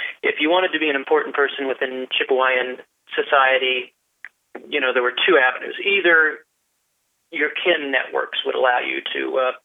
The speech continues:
to become prominent, or your hunting skills, uh, your ability to provide not only for your own kin, but for others within the band would, you know, give you a leg up. And Mattanabe first was an orphan. He was raised at Fort Prince of Wales, so he didn't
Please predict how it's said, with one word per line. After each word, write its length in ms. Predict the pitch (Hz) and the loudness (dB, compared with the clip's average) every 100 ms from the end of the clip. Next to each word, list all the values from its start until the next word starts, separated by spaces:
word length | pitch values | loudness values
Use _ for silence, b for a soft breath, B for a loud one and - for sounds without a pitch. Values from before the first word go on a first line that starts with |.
| - | -4
to 80 | |
become 400 | 139 123 139 127 | -4 -4 -2 -4
prominent, 480 | - - - 69 64 - B B B | -2 -2 -2 -4 -6 -8 B B B
or 480 | 156 151 143 139 135 135 | 6 8 8 6 4 2
your 160 | 135 | 0
hunting 320 | 160 147 139 - | 2 -2 -4 -10
skills, 400 | - 127 - - - - - 165 | -8 -6 -6 -10 -16 -20 -10 -6
uh, 160 | - 131 | -4 -2
your 160 | 131 135 | 0 2
ability 320 | 139 131 127 | 2 2 0
to 80 | 127 | -4
provide 480 | 135 139 135 135 | 0 2 4 2
not 160 | 135 135 | 0 0
only 240 | 131 127 - | 0 -4 -4
for 140 | 127 | -2
your 160 | 127 139 | 2 2
own 240 | 139 139 | 2 -2
kin, 320 | 147 131 127 | -2 -2 -2
but 240 | 123 131 - | -2 -4 0
for 160 | 135 | 0
others 320 | 127 127 - | 0 -2 -4
within 400 | - - 139 131 - - | -6 -2 -2 -4 -10 -6
the 60 | 127 | 0
band 400 | 131 131 127 135 | 2 2 0 -2
would, 240 | 135 131 B B B | -2 -2 B B B
you 60 | 156 | 0
know, 80 | 143 | 0
give 240 | 131 143 | 2 2
you 160 | 135 123 | 2 0
a 0 | |
leg 240 | 123 123 | 2 0
up. 240 | - - - _ - B B B | 0 -2 -2 _ -18 B B B
And 320 | - 135 139 151 | -2 0 2 2
Mattanabe 720 | 208 165 160 165 160 147 135 _ | 2 4 2 2 0 -2 -6 _
first 240 | - 190 - 147 | 0 0 2 -4
was 80 | |
an 80 | 131 | -2
orphan. 400 | 131 127 - - _ _ | -2 -2 -6 -18 _ _
He 160 | - | -4
was 160 | 135 131 | -2 0
raised 400 | 135 143 135 - | 2 2 2 2
at 240 | 131 - | 0 0
Fort 240 | - 135 - | -2 -4 -2
Prince 240 | 135 127 | -4 -4
of 80 | 131 | -6
Wales, 400 | 131 131 131 127 - | -2 0 0 -2 0
so 100 | 139 | 0
he 160 | - - | -2 0
didn't 400 | 180 - 151 - | 2 2 -4 -8